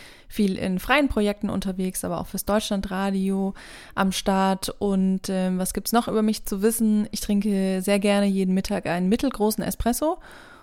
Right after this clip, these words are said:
Und <laughs> vorgestern war ich extrem enttäuscht vom neuen Ariel-Film.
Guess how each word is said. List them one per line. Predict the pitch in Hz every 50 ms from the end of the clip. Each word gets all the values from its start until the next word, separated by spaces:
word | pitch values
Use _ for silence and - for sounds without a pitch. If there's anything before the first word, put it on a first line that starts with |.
| _ _ - _
Und | - 214 220 220 220 226 233 226 233 214 156 - - - - -
<laughs> | -
vorgestern | - - 233 233 226 226 220 - 226 214 208 202
war | 196 196 190 -
ich | - 190 -
extrem | - 190 - - - 202 196 -
enttäuscht | - 190 - 196 185 180 - -
vom | - 196 190
neuen | 180 185 185 175
Ariel-Film. | - - 175 170 165 170 170 - - 180 185 175 180